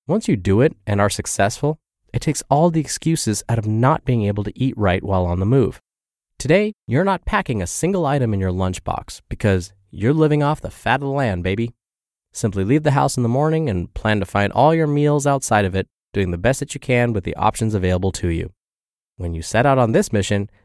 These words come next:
your mind will automatically begin to search for options that satisfy your objectives, which are as follows. One, contains mostly protein. Two,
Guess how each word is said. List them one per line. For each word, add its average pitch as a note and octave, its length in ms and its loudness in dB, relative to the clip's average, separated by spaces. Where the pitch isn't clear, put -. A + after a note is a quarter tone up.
your F#2 100 -6
mind E2+ 240 -2
will - 160 -4
automatically D3 520 0
begin B2 260 0
to G#2 60 -2
search - 280 -4
for D3 160 2
options A2+ 420 0
that - 200 -12
satisfy F#2+ 520 -2
your A#2+ 140 2
objectives, A#2+ 580 -2
which A2+ 260 0
are A2 340 2
as A2 220 -2
follows. - 500 0
One, D3+ 280 2
contains F#2+ 400 0
mostly E2 260 -2
protein. E3 460 0
Two, - 320 2